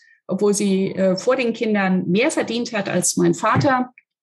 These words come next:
Beide nicht Apa-, AkademikerInnen, aber haben sich so durchgewurschtelt. Und, äh, diese Lehre hat mir meine Mutter und meiner Schwester auch mit auf den Weg gegeben. Und insofern gab's da tatsächlich dann schon auch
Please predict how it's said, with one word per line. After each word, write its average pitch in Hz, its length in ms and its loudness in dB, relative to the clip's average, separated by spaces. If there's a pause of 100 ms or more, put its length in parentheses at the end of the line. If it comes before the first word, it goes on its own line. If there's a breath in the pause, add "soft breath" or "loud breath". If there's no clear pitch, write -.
(100)
Beide 196 260 2
nicht 208 340 0
Apa-, 214 380 -6
AkademikerInnen, 202 1300 0
aber 180 580 -2
haben 196 140 2
sich 185 180 0
so 170 120 -2
durchgewurschtelt. 202 720 -2 (520 loud breath)
Und, 202 360 -2
äh, 190 220 0
diese 247 580 2
Lehre 226 440 -2
hat 208 200 -6
mir 202 180 0
meine 190 240 2
Mutter 196 540 0 (140)
und 196 140 0
meiner 190 220 0
Schwester 196 400 -2
auch 175 100 -2
mit 202 200 0
auf 190 160 -4
den 196 160 2
Weg 214 220 -2
gegeben. 190 520 0
Und 175 260 0
insofern 185 440 -2
gab's 185 260 -2
da 196 140 -2
tatsächlich 214 520 -4
dann 196 200 0
schon - 220 -2
auch 170 180 -4